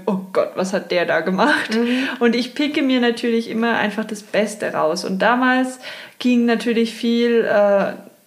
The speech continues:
Speaker 1: Training für den Krieg vorweg. Das heißt, ich, die brauchten Pferde, die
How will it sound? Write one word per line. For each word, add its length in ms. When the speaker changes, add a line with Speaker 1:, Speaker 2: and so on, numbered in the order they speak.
Speaker 1:
Training 640
für 200
den 220
Krieg 420
vorweg. 600
Das 180
heißt, 340
ich, 360
die 100
brauchten 560
Pferde, 400
die 340